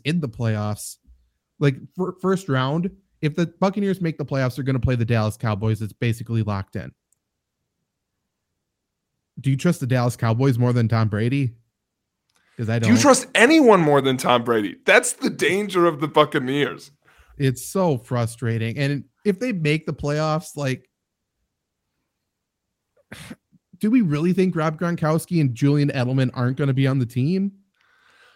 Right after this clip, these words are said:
Speaker 2: Honestly, though, if we define dangerous as, like, the team most other teams are rooting against to miss the playoffs, it's the Buccaneers, for sure.
Speaker 1: For sure. They're scary, dude. And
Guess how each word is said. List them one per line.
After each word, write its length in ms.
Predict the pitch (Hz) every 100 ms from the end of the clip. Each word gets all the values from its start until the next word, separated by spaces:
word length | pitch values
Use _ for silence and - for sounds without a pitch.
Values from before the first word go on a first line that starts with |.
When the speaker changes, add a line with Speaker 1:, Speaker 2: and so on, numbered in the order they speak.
| _ _ _ _ _ -
Speaker 2:
Honestly, 500 | 175 190 185 - 151
though, 240 | 139 117
if 160 | 139 135
we 140 | 202
define 500 | 226 330 - 214 196
dangerous 480 | 151 143 151 139 131
as, 220 | 131 123
like, 240 | 123 120 -
the 100 | 127
team 720 | - 156 156 156 160 160 -
most 520 | 143 143 156 170 170
other 280 | - 143 143
teams 380 | 139 143 143 131
are 80 | 120
rooting 480 | 110 120 123 135 147
against 480 | 143 147 151 -
to 80 | -
miss 320 | 123 117 123
the 100 | -
playoffs, 520 | 117 117 123 131 139 143
it's 160 | 147
the 100 | 147 143
Buccaneers, 640 | 131 127 120 117 107 -
for 180 | - 123
sure. 500 | - - 123 101 - _ _ _ _ _
Speaker 1:
For 100 | 156
sure. 460 | 147 - - 214 - 113
They're 160 | 170
scary, 720 | 170 - - 160 180 208 139
dude. 360 | 117 127 135 131 _ _ 165
And 180 | 156